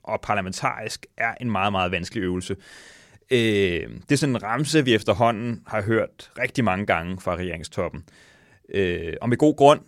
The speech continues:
fordi at, øh, lige før folketingsvalget, der lavede, øh, Løkkeregeringen jo en, en aftale om såkaldt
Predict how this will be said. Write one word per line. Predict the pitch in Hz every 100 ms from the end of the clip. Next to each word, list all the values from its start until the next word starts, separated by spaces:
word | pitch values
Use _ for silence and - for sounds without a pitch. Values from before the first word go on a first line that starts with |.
| -
fordi | - 113 107 101
at, | 90 -
øh, | 104 87 71 65 62 64
lige | 110 135 135
før | 135 110
folketingsvalget, | - 117 127 123 107 107 98 104 107
der | 107
lavede, | 104 101 110 110 98 87
øh, |
Løkkeregeringen | 85 101 123 117 98 104 87 92 90 80 _ _ _ _ 110
jo | 101
en, | 90 80 - -
en | 95 87 78 - -
aftale | 98 110 117 104 92 90 -
om | 87 76 76
såkaldt | 113 101 - 92 - -